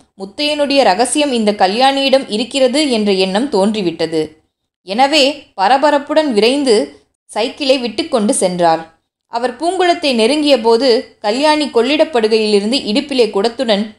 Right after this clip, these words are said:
குளிக்காமலும் தலைவிரி கோலமாயும் வருவதைக் கண்டார். "ஐயோ, இந்த பெண்ணுக்கு சித்தப்பிரமையா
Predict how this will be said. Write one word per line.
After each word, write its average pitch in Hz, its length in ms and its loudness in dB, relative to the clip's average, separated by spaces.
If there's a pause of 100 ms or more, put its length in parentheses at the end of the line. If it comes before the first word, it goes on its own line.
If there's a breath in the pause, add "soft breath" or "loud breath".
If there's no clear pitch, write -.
குளிக்காமலும் 247 760 0 (120)
தலைவிரி 269 460 -2
கோலமாயும் 220 580 0
வருவதைக் 214 480 2
கண்டார். 165 480 -2 (320)
"ஐயோ, 220 520 0 (120)
இந்த 196 200 -4
பெண்ணுக்கு 302 520 -2
சித்தப்பிரமையா 233 720 2